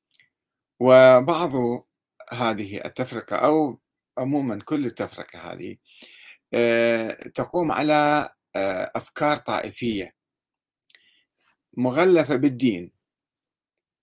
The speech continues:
وكذلك الاستبداد أيضًا يقوم على تأويل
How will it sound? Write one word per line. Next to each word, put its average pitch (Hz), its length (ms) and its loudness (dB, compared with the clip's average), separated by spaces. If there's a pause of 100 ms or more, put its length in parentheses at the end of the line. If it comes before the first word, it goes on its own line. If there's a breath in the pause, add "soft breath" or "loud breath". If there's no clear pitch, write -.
(200)
وكذلك 156 500 2
الاستبداد 156 680 4
أيضًا 98 460 -4 (680)
يقوم 127 460 -6
على 127 260 -4
تأويل 131 760 0